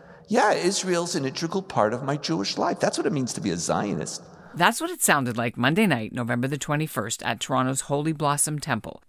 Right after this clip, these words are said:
Speaker 2: where Rabbi Daniel Hartman joined David Kaufman, a professor of Jewish studies at York University,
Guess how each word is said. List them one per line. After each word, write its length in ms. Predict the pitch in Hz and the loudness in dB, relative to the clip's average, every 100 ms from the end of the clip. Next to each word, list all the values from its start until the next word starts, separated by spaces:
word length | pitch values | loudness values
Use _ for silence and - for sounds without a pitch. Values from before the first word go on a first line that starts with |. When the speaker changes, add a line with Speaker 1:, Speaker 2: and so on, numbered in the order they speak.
| _ | _
Speaker 2:
where 220 | 160 165 | 4 6
Rabbi 400 | 160 180 196 196 | 6 4 4 2
Daniel 560 | 170 165 190 190 170 | 4 4 4 4 2
Hartman 480 | 165 208 214 147 143 | 6 4 4 0 -2
joined 420 | 139 147 147 156 | 0 0 0 -2
David 320 | 151 143 123 123 | 0 0 0 0
Kaufman, 500 | 220 247 - 127 147 | 4 4 4 0 0
a 80 | |
professor 520 | 127 135 135 123 127 117 | -2 -2 0 0 0 -2
of 100 | 110 | -2
Jewish 320 | 127 113 - | -4 -2 -2
studies 380 | - 107 156 147 | -2 -4 -2 -4
at 100 | 113 | -4
York 380 | 123 123 123 | -2 -2 -2
University, 640 | 117 107 135 202 151 117 147 | -6 -4 -2 -2 -2 -4 -6